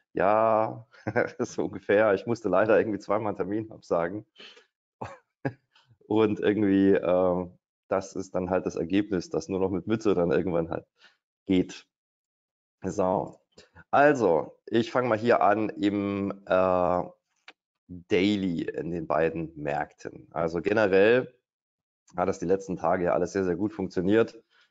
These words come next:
Also von dem, was ich da im Blog geschrieben habe, als auch was ich dann live gehandelt habe in Trades Only, das ist ja irgendwie so ziemlich alles aufgegangen. Ähm, und jetzt muss man sich mal irgendwie angucken, was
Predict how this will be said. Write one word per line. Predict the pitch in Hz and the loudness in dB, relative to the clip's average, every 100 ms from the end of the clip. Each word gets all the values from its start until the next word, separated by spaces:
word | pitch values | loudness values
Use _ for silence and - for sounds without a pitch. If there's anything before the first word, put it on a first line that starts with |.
| _ - | _ -20
Also | 80 90 | -16 -8
von | 90 | -2
dem, | 92 | 0
was | 87 87 | 0 -2
ich | - | -2
da | 90 | -2
im | - 80 | -2 -8
Blog | - 87 - | -2 -2 -2
geschrieben | 92 - 95 92 87 | -6 -6 -4 -2 0
habe, | 90 85 - | -2 -2 0
als | 90 90 | 0 0
auch | - 87 - _ _ _ _ _ | 0 0 0 _ _ _ _ _
was | - 87 | -10 -8
ich | 90 - | -6 -4
dann | 90 | 0
live | 78 90 - | 2 2 0
gehandelt | 87 95 117 95 | -4 0 2 2
habe | 98 92 92 90 | 2 2 4 0
in | 82 85 | 0 -4
Trades | - 87 90 - | -2 -2 -2 -4
Only, | 101 110 101 | -2 0 0
das | - | -2
ist | 90 87 | -8 -8
ja | 87 | -8
irgendwie | 85 85 | -6 -8
so | 80 | -8
ziemlich | 82 90 87 - | -10 -6 -6 -4
alles | 87 80 | -4 -2
aufgegangen. | 53 95 - 87 90 90 85 _ _ _ _ - _ _ _ - | -2 -2 -4 0 0 0 -6 _ _ _ _ -20 _ _ _ 4
Ähm, | 107 107 107 104 101 _ _ _ _ - | 6 6 4 0 -4 _ _ _ _ -4
und | 104 104 107 101 - | 2 4 4 0 -4
jetzt | 104 117 | -6 -4
muss | 120 | -4
man | 127 | -2
sich | 95 | 0
mal | 107 101 101 | 2 2 2
irgendwie | 107 104 | 0 2
angucken, | 98 107 113 107 | 0 0 -2 0
was | 98 - - | -2 -4 -12